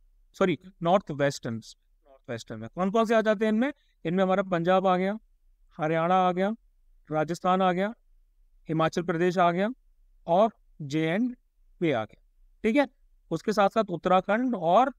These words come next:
यूपी तो है ही है। तो ये स्टेट्स है जहाँ पर राबी की क्रॉप्स उगाई जाती है। ठीक है, अब ये जो नॉर्थ ईस्ट मानसून होता है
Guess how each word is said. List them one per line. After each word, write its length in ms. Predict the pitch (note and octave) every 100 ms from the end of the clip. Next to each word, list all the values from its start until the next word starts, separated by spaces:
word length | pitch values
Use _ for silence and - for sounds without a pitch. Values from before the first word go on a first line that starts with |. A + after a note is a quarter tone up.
| -
यूपी 440 | D3+ D#3+ D3+ F3
तो 140 | F#3
है 180 | G3 D3+
ही 100 | B2+
है। 100 | A#2 - _ _ _
तो 60 | F#3+
ये 200 | G3+ B3
स्टेट्स 380 | - G#3 G#3+ -
है 60 |
जहाँ 140 | G3 F#3
पर 160 | G3
राबी 240 | F3 D3+ E3
की 120 | F3
क्रॉप्स 440 | E3+ F3+ A#3+ - _ -
उगाई 300 | E3+ D#3 C3+
जाती 360 | B2+ A2+ A2
है। 60 | G#2 _ _ _ _ -
ठीक 120 | A3+
है, 100 | G#3 - _ _ _ -
अब 160 | A3+ C#4 _ G3+
ये 120 | A3+
जो 100 | C4+
नॉर्थ 320 | G#3+ G#3+ B3+ -
ईस्ट 240 | A#3 A#3 G#3
मानसून 480 | F3 E3+ E3 G#3+
होता 300 | G3 E3+ D3
है 60 | A2+